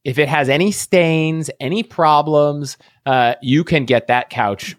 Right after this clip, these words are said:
completely repaired or replaced, no questions asked." And I was like, "Well, we got two kids, <laughs> like, we got a dog.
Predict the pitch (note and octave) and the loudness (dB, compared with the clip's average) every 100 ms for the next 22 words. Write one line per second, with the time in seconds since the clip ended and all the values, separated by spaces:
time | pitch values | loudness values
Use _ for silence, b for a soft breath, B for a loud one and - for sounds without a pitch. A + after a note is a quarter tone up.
0 | _ B2 A#2 D3+ C#3+ B2+ C#3 C3 B2 - | _ -14 -8 -2 -2 0 0 0 -2 0
1 | C#3+ C#3 C#3 C3 B2 G#2+ G2 - D3 C3 | 2 4 2 0 -4 -4 -6 -2 0 0
2 | A#2+ - - _ _ _ _ C3+ B2+ B2+ | -2 -10 -16 _ _ _ _ 0 2 0
3 | G#2 G#2 E2+ - - - b b b b | -2 -6 -6 -8 -12 -20 b b b b
4 | B2 A#2+ A#2 E4 F4 D#3+ - _ - G#2+ | -2 0 0 0 2 0 -2 _ -10 -8
5 | G2 F#2 F2 C#3+ - - G2 F2 - C3 | -8 -8 -10 -10 -18 -8 -6 -4 -2 2
6 | D3+ A2 D#2+ E2 F2+ D#3+ | 2 2 0 -2 0 0